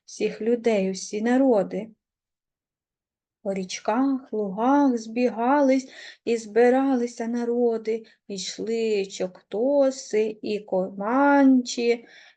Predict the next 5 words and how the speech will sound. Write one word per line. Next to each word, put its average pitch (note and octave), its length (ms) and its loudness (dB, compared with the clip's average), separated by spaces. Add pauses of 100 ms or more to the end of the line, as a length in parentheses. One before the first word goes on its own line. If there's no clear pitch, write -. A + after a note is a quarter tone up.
йшли B3+ 540 -2
гурони B3 960 4
і G#3 260 -10
мендени, B3 1160 2 (580)
делавери G#3 1700 0